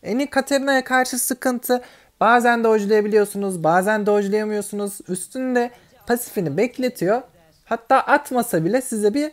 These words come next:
sıkıntı arkadaşlar. Problem oluşturuyor size. Çünkü stun olduğunu biliyorsunuz. Öyle söyleyeyim. Bakalım elimizden geleni yapacağız. Alistar tutar, Eni stunlar, Lee Sin tekmeler. Artık hangisini dodge'layabilirsek, hangisinden kurtulabilirsek. Bakalım.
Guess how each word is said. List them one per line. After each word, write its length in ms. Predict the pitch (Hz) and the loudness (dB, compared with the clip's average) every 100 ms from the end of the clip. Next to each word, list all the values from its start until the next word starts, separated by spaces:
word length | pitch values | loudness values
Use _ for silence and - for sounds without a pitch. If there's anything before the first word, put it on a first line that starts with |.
| _ | _
sıkıntı 540 | - - - 262 240 185 | -12 -10 -2 -2 -2 -4
arkadaşlar. 600 | 143 - 170 131 120 123 | -4 -4 -4 -4 -6 -6
Problem 520 | - 196 190 226 190 - | 0 0 2 0 -2 -4
oluşturuyor 520 | 127 120 - 123 117 | -6 -8 -8 -6 -6
size. 340 | - 151 226 - _ _ | -6 -8 -8 -8 _ _
Çünkü 260 | - 226 240 | -10 -8 -6
stun 280 | - - 247 | -6 -2 2
olduğunu 440 | 233 160 185 247 | 2 2 0 0
biliyorsunuz. 540 | 220 196 135 - 208 - - | 2 2 2 -4 -10 -10 -2
Öyle 240 | 220 156 | 0 2
söyleyeyim. 440 | 123 120 117 196 262 - | -2 -4 -4 -4 -4 2
Bakalım 380 | 285 262 160 - | 4 4 2 2
elimizden 520 | 226 277 240 226 175 | -2 -2 0 0 0
geleni 260 | 139 175 247 | -2 -2 -2
yapacağız. 580 | 214 - 156 214 - - _ _ _ - | -4 -4 -2 -2 -6 -18 _ _ _ -6
Alistar 480 | 208 240 - - 247 | -2 -2 2 4 2
tutar, 400 | - - 247 240 | 0 2 4 4
Eni 260 | - 160 202 | 2 -2 -4
stunlar, 600 | - 233 226 233 226 226 | -4 -2 0 0 0 2
Lee 160 | 170 | 0
Sin 240 | 180 233 233 | -2 -4 0
tekmeler. 600 | 233 220 233 226 262 226 | 0 2 2 6 6 6
Artık 400 | 196 202 226 - | 6 2 0 0
hangisini 500 | 247 233 214 226 233 | 0 0 -4 -2 2
dodge'layabilirsek, 880 | 196 165 180 214 185 175 - 185 185 | 4 4 2 0 0 -2 -2 -6 -4
hangisinden 560 | 175 160 139 151 185 202 | -4 -4 -10 -6 -6 -4
kurtulabilirsek. 880 | 165 - 156 202 165 127 - 117 202 | -6 -6 -4 -2 0 -2 -4 -6 -4
Bakalım. 400 | 208 165 113 | 0 0 0